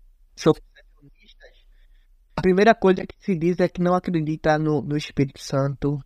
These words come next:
são taxativos, é, se negamos a, a glossolalia. São as pessoas que blasfemamos contra o, o Espírito.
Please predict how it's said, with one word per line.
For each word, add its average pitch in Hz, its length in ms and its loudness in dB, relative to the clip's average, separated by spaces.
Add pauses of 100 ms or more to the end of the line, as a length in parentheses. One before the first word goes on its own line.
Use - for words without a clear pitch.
(100)
são - 280 -4
taxativos, 143 1000 0 (580)
é, 127 260 0
se 139 800 0
negamos 135 640 0
a, 131 260 0
a 143 40 0
glossolalia. 131 880 0 (760)
São 143 260 0
as 143 100 -6
pessoas 139 640 0
que 135 320 0
blasfemamos 139 880 0
contra 135 280 -2
o, 135 220 2
o 135 140 0
Espírito. 131 760 -2